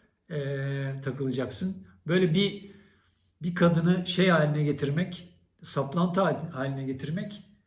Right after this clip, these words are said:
sağlıklı bir durum değil. Kabulleneceksiniz ya. Güçlü erkek olmak da budur yani. Hayır, ben güçlüyüm. İlla ki şey, kafamı şeye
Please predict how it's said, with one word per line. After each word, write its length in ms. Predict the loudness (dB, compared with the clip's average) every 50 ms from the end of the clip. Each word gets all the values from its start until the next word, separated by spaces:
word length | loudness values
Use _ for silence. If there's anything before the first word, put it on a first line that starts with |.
| _ _ _ _ _ _ _ _ _ _ _ _ _ _ _ _ _ _ _
sağlıklı 600 | _ -10 0 2 4 6 6 4 4 2 2 2
bir 120 | 2 2 4
durum 300 | 2 2 4 4 2 4
değil. 440 | 2 2 0 0 -6 -10 -14 -16 -20 -20 -20 _ _ _ _ _ _ _ _ _ _ _ _ _ _ _ _
Kabulleneceksiniz 1120 | -6 -4 -2 0 4 4 6 6 6 6 6 6 4 4 2 0 -4 -8 -10 -10 -12 -12
ya. 180 | -12 -14 -14 -16 -18 -20 -20 _ _ _ _ _ _ _ _ _ _ _ _ _ _ _ _ -8
Güçlü 360 | -2 -2 -2 -2 -2 -2 0
erkek 380 | 2 2 2 2 4 2 2 4
olmak 440 | 4 4 4 4 2 2 0 2 2
da 120 | 2 4
budur 240 | 4 2 2 2 0
yani. 360 | -2 -4 -6 -10 -14 -18 -20 _ _ _ _ _ _ _ _ _ _ _ _ _ _ _ _ _ _ _ _ _ _ _ _ _ _ _ _ _ _ _ _ _ 0
Hayır, 380 | 4 4 6 6 4 0 4 6
ben 440 | 6 6 6 4 0 -4 -8 -8 -2
güçlüyüm. 680 | 0 0 0 2 6 8 8 8 8 6 4 -2 -6 -10 -14 -4 4
İlla 340 | 8 10 10 12 10 10 8
ki 460 | 6 4 4 2 2 -2 -8 -14 -18 -20 -20 _
şey, 440 | 2 4 6 6 6 2 -2 -6 -10 -14 -20 -20 -20 -20 _ _ _ _ _ _ _ -20 -20 -20 -20 -20 -20 -18 -4
kafamı 400 | 4 4 6 8 8 6 6 4
şeye 400 | 6 6 6 6 6 4 2 -2